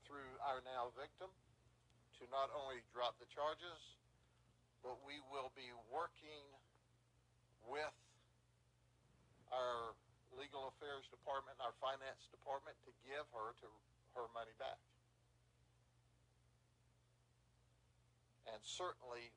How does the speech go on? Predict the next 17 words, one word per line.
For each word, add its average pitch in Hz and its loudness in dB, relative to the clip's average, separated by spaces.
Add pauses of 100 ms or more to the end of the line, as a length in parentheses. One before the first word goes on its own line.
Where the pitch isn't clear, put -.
(120)
we'll 120 2 (1200)
go 120 0
back 113 8 (480)
as 101 -2 (160)
part 143 6
of 120 -8
any 120 -8 (100)
criminal 180 -2
prosecution 117 -4
on 113 2
them 139 2
to 110 -20
try 117 4
to 107 0
get 113 -6
us 156 4
reimbursed. 98 -4